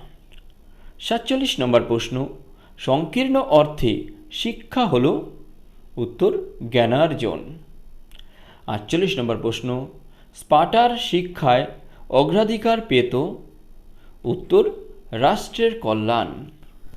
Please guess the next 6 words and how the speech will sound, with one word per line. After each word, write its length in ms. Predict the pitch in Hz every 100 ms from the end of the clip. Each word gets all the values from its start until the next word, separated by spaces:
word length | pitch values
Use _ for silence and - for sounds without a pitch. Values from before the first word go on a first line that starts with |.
| - - - -
ঊনপঞ্চাশ 560 | 160 196 233 240 262 220
নম্বর 220 | 127 117
প্রশ্ন, 460 | 113 110 170 370 - - - - - -
শিক্ষা 500 | - 240 - - 277
হল 440 | 208 143 175 - - - -
বস্তুনিষ্ঠ 760 | 131 180 - 269 262 - -